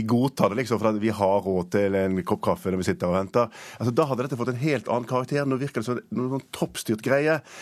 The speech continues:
som, som, som blir latterliggjort, eh, og, og så utløser det faktisk en del protester internt, altså.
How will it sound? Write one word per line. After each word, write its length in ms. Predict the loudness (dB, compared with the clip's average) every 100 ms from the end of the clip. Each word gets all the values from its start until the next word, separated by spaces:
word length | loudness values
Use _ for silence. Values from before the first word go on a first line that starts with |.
| -18 -6
som, 360 | 0 2 0 -4
som, 240 | -2 -2
som 200 | -2 -2
blir 400 | 0 2 4 2
latterliggjort, 800 | 0 0 0 2 2 0 -4 0
eh, 320 | 0 0 -6 -20 -20 _ 0
og, 220 | 0 0
og 100 | -2
så 120 | 0 2
utløser 460 | 0 0 -4 -2
det 60 | -2
faktisk 300 | -4 -4 -2
en 100 | -2
del 80 | -2
protester 640 | -8 -6 -4 -4 -2 -2
internt, 320 | -2 -2 -4
altså. 260 | -6 -8 -16